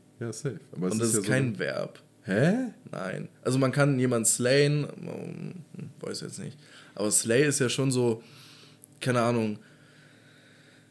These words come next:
Speaker 2: Slay wird zum Beispiel eine Mädelsgruppe, keine Ahnung, irgendjemand, irgendjemand quatscht die doof an oder so und boah, die eine steht voll, voll, voll, voll,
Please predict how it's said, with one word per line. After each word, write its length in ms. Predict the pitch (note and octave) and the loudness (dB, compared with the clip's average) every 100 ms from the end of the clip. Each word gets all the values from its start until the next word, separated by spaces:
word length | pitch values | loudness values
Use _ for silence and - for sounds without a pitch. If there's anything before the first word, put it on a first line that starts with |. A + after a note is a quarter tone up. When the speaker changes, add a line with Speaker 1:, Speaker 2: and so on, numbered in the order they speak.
| - - | -20 2
Speaker 2:
Slay 680 | - C3+ C#3 C#3+ C#3+ C#3 B2 | 4 6 8 8 8 6 4
wird 460 | C#3 C#3 C3+ - - | 6 8 6 2 -8
zum 180 | - D3 | 0 4
Beispiel 540 | C#3+ C#3 D3+ C#3+ C#3 - - - - - - - | 6 4 4 4 4 0 -18 -20 -20 -20 -20 0
eine 400 | C#3+ C#3+ C#3 C#3 | 4 6 6 2
Mädelsgruppe, 960 | C#3 C#3 D#3 D#3+ - D#3 D#3+ E3 E3 E3 - - - - - - _ - - - D3 | 2 4 6 4 2 0 4 4 2 -2 -10 -20 -20 -20 -20 -20 _ -20 -20 -20 -12
keine 180 | B2 G2+ | -10 -10
Ahnung, 300 | A2+ B2 - | -6 -4 0
irgendjemand, 580 | C#3 B2+ B2+ B2 A#2+ | 0 0 0 0 -2
irgendjemand 840 | - B2 B2 A#2+ A#2 A2+ G#2+ - - - _ _ _ _ _ _ _ _ - | -2 0 0 0 0 0 0 -4 -6 -18 _ _ _ _ _ _ _ _ -20
quatscht 360 | - - D3 - | -12 -8 -2 -2
die 100 | C#3 | 0
doof 240 | C3+ B2 | -2 -2
an 160 | C#3 C#3+ | 0 0
oder 220 | B2+ B2+ | 2 0
so 160 | A#2 A2+ | 0 0
und 280 | A#2 - - | 0 -4 -8
boah, 260 | A#2+ C#3+ | -6 -4
die 120 | B2+ C3 | -4 -2
eine 180 | C#3 C3+ | 0 0
steht 260 | - B2 | 0 -2
voll, 460 | - C#3+ C3+ C3 B2 | 2 4 6 4 2
voll, 460 | - C3 B2+ B2 | 0 4 6 4
voll, 380 | A#2+ - A#2+ A#2+ | 0 0 2 2
voll, 340 | A#2+ - B2+ | 0 -2 2